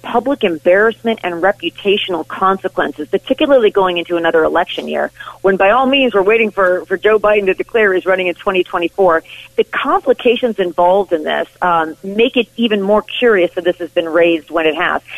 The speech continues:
Now, the lawyers are probably thinking, "We know this is gonna come up. We're gonna get out in front of it now, be proactive about it." Um, and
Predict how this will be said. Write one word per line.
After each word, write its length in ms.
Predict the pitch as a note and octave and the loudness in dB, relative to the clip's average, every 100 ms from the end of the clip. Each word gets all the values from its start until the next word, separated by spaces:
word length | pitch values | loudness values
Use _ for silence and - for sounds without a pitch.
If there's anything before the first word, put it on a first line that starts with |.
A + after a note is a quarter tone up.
| - | -4
Now, 140 | A3 | -2
the 80 | E3 | 0
lawyers 340 | D#3+ F#4 C#4 F#3 | 2 4 4 0
are 60 | |
probably 380 | - E3+ E3 F3 | -2 -4 -2 -4
thinking, 340 | - E3 D#3+ | -2 -4 -4
"We 160 | D3+ A3+ | 0 2
know 140 | A3+ | 4
this 180 | G#3 A3 | 2 0
is 80 | G3 | -4
gonna 180 | G3+ F3 | -4 -2
come 200 | - F3 | -2 -2
up. 160 | B3+ - - - | -2 -4 -20 -6
We're 120 | G3+ | -2
gonna 180 | G3+ G3+ | 2 2
get 100 | F#3+ | 2
out 160 | F#3 F#3 | 2 2
in 80 | F3+ | -2
front 200 | - F#3 | -4 -2
of 60 | |
it 120 | D#3+ - | -2 -2
now, 360 | F3 F#3 A#3+ - | 0 0 0 -2
be 100 | G3 | -10
proactive 600 | - F3+ E3+ D#3 - A#3 | -8 -2 0 0 0 -2
about 300 | G#3+ A3 A3+ | 0 0 2
it." 140 | B3+ C4 - - - | 2 0 -8 -20 -6
Um, 240 | G3+ G3 F#3+ | -2 -2 -2
and 240 | G#3 G3 | -2 -2